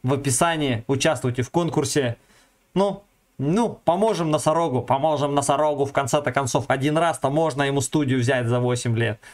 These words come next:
Ладно, спасибо, ребята. Ну, на стриме будем награждать. Советую, э, играть больше в рубрику по пятьдесят. Я прям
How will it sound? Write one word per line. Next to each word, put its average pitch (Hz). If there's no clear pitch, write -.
Ладно, 120
спасибо, 156
ребята. 156
Ну, 196
на 151
стриме 151
будем 127
награждать. 127
Советую, 147
э, 139
играть 156
больше 139
в 127
рубрику 139
по 139
пятьдесят. 120
Я 127
прям 123